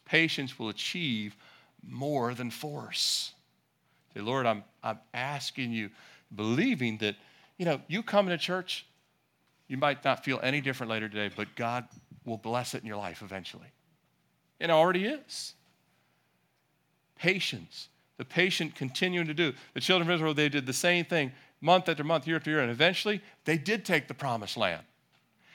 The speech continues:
But for forty years, you would have thought, "It's never gonna happen," right? Abraham and Sarah, we keep doing the same thing here in Canaan. We keep serving the Lord. No Isaac,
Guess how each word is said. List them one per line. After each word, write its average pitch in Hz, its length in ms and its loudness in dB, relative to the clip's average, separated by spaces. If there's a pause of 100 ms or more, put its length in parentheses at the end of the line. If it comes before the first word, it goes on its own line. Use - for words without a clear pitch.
(200)
But 220 180 8
for 208 140 8
forty 254 340 10
years, 233 340 10
you 220 100 4
would 220 80 8
have 190 80 8
thought, 202 300 10 (100)
"It's 185 240 2
never 143 240 8
gonna 101 140 4
happen," 87 300 2 (840)
right? 190 220 10 (1300)
Abraham 170 500 8
and 147 100 0
Sarah, 127 380 6 (840)
we 202 140 8
keep 208 280 2
doing 202 200 10
the 196 80 8
same 196 260 10
thing 185 160 6
here 170 160 6
in 156 60 4
Canaan. 135 380 6 (280)
We 185 100 4
keep 202 260 2
serving 214 460 8
the 185 80 10
Lord. 143 400 8 (300)
No 113 180 4
Isaac, 113 380 8